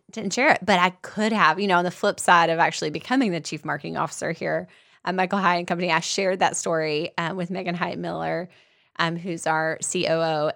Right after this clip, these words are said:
and Chad Cannon, who's now our chief sales officer. And both were like,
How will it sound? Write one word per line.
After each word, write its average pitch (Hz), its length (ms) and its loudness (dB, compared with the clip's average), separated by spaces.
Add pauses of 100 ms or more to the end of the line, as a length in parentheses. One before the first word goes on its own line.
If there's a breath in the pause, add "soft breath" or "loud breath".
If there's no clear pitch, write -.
and 180 320 2
Chad - 260 -2
Cannon, 240 400 0
who's 170 400 -4
now 180 480 6
our 160 140 0
chief 165 460 -8
sales 220 300 2
officer. 165 380 4
And 208 220 2
both 202 320 4
were 196 120 0
like, 175 340 2